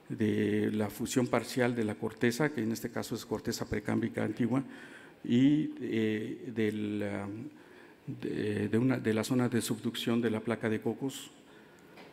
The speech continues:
eh, de, que, que tiene esta firma. Entonces, es, eh, pe-, pensábamos que podría ser de rift, pero no es, este, son fusión, es una zona de subducción,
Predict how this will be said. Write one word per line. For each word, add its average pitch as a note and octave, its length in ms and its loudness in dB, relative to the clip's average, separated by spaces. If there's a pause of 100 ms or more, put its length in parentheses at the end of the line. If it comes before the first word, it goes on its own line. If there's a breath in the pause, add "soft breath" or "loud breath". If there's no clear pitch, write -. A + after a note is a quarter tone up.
(120)
eh, G#2+ 680 -2
de, - 60 -
que, G#2+ 260 0 (760)
que - 100 2
tiene A2+ 280 2
esta G#2+ 220 -4
firma. G#2 340 -4
Entonces, - 840 -4 (460 loud breath)
es, A#2+ 380 0
eh, A2 520 2 (100)
pe-, C3+ 180 -6 (680 loud breath)
pensábamos A#2+ 500 2
que A#2 80 -2
podría A#2 320 2
ser A2+ 240 -2
de A2 100 -2
rift, A#2 320 -4 (640 loud breath)
pero A2 220 0
no A#2 280 4
es, A#2 240 -2
este, G#2 520 -6
son G#2+ 300 0
fusión, A#2+ 380 0
es A#2 160 -6
una A2+ 160 0
zona A2 200 -2
de G#2+ 60 -4
subducción, A#2 680 0